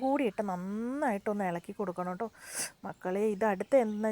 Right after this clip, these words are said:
ചെയ്യേണ്ടതെന്ന് വെച്ചാൽ നിങ്ങൾക്ക് എല്ലാവർക്കും അറിയാം. ഇത് നന്നായിട്ട് ഇതായി വരുമ്പം നമുക്കിതിൽ വിനാഗിരി ഒഴിച്ച് കൊടുക്കാം കേട്ടോ. എൻ്റെ പൊന്നുമക്കളെ, ഇതൊക്കെ കഴിഞ്ഞ് വരുമ്പോൾ ഒരു സ്മെല്ലുണ്ട്. അമ്മോ,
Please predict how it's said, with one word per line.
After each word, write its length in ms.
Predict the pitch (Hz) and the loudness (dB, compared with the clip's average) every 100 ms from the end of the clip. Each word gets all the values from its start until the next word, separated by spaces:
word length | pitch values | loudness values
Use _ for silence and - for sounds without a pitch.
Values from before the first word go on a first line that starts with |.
| 214 | 0
ചെയ്യേണ്ടതെന്ന് 480 | 208 196 196 208 202 | 0 0 -2 -2 -2
വെച്ചാൽ 160 | 214 202 | -2 -4
നിങ്ങൾക്ക് 220 | 196 208 | -4 -2
എല്ലാവർക്കും 400 | 196 208 196 190 | 0 0 0 -2
അറിയാം. 140 | 190 214 | -2 0
ഇത് 80 | 220 | 0
നന്നായിട്ട് 580 | 214 233 262 262 214 226 208 | 0 -2 0 2 2 0 0
ഇതായി 260 | 196 196 220 | 2 2 2
വരുമ്പം 260 | 202 196 311 240 | 0 -2 -4 -2
നമുക്കിതിൽ 440 | 185 190 196 190 330 - - - - | -2 -2 -2 0 -2 -4 -18 -18 -6
വിനാഗിരി 540 | 208 214 202 196 208 226 | 0 2 2 2 0 2
ഒഴിച്ച് 220 | 180 175 185 | 0 -2 -6
കൊടുക്കാം 260 | 175 175 180 | -6 -6 -8
കേട്ടോ. 180 | 175 208 190 _ _ _ _ - - | -6 -8 -8 _ _ _ _ -20 -10
എൻ്റെ 180 | 196 208 220 | -6 -4 -2
പൊന്നുമക്കളെ, 640 | 220 190 202 214 - 220 202 | -2 -2 -2 -4 -2 -2 0
ഇതൊക്കെ 240 | 190 202 220 | -2 -2 -2
കഴിഞ്ഞ് 300 | 202 180 208 214 | -2 -2 -2 -2
വരുമ്പോൾ 240 | 208 214 | -2 -2
ഒരു 80 | 208 - | -4 -4
സ്മെല്ലുണ്ട്. 680 | 190 175 165 175 233 208 190 | -6 -6 -6 -4 -4 -4 -8
അമ്മോ, 260 | 170 180 | -8 -6